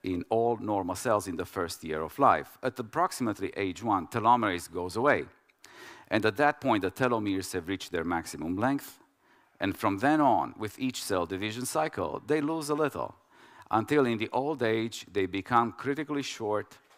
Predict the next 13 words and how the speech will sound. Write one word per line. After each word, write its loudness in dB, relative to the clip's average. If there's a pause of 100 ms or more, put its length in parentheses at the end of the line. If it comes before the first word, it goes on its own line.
(100)
can 2
no 4
longer 2
protect -4
the -2
chromosome, 2 (360)
mutations 2
begin -2
to -6
appear. -4 (840)
With 0
this, 0
the -4